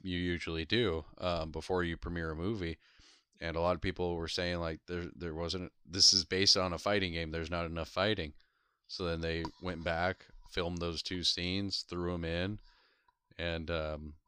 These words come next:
which is funny because the two actors, you know, the two heroes got hurt filming those,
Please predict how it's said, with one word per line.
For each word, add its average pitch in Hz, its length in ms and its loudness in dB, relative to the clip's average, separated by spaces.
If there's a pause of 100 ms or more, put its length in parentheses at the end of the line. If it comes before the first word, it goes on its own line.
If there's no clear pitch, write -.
(160)
which - 220 -6
is - 100 -4
funny 120 280 4
because 85 460 -2
the 87 120 -8
two 90 240 0
actors, 90 760 2
you 85 80 -4
know, 82 160 0
the 87 100 -2
two 90 220 -2
heroes 87 540 2
got 80 240 -4
hurt 101 380 2 (440)
filming 107 420 0
those, 82 400 0